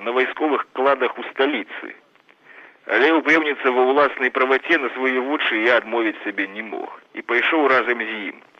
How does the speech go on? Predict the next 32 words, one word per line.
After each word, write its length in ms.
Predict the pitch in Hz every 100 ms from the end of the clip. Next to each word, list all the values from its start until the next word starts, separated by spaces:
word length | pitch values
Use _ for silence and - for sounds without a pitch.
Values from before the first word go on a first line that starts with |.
| - - - -
Хоць, 260 | 208 220 -
кажучы 400 | 185 156 147 147
шчыра, 560 | 135 147 - 220 90 - -
як 260 | 110 214 170
жа 120 | 147
мне 120 | 135
хацелася 540 | 117 107 143 139 113 -
памыліцца. 720 | 110 98 90 85 - - - - _ _ _ -
Я 140 | 127 147
цалкам 540 | - 220 208 180 156
быў 160 | 165 147
на 160 | 139
ягоным 400 | 120 151 135 123
баку. 380 | 113 - 92 - _ _ - -
І 100 | -
не 140 | 156 156
менш 320 | 190 165 131
за 160 | 156
яго 240 | 139 147 170
хацеў 320 | 139 147 139
на 160 | 131 123
самых 320 | 139 151 135 117
звычайных 680 | 127 - 110 107 85 85 -
беларускіх 580 | 113 147 170 135 123 101
могілках 600 | 104 98 58 - - - - - - -
убачыць 420 | 135 170 165 147
беларускамоўную 880 | 151 151 147 - 135 147 214 196 175
магілу, 560 | 151 131 90 107 95 - -
не 120 | 117 185
народнага 480 | 208 233 180 151
паэта, 600 | - 110 90 95 87 - 92 120 165
не 120 | 175